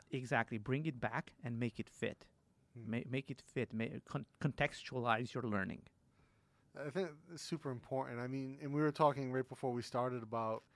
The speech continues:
Speaker 2: you still have a big connection to Asia. You've worked here quite a bit, and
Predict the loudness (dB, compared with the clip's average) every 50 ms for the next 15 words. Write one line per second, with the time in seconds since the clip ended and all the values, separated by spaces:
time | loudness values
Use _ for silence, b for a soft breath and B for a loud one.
0 | b b b b b -6 -4 0 4 4 4 4 4 0 -2 -2 -4 -4 -4 -6
1 | -6 -6 -6 -8 -10 -12 -12 -10 -10 -10 -6 -4 -2 -2 -2 -2 -4 -6 -6 -6
2 | -8 -8 -4 -4 -4 -4 -4 -4 -8 -8 -6 -4 -4 -4 -2 -2 -4 -2 -2 0
3 | 0 -2 -2 -8 -8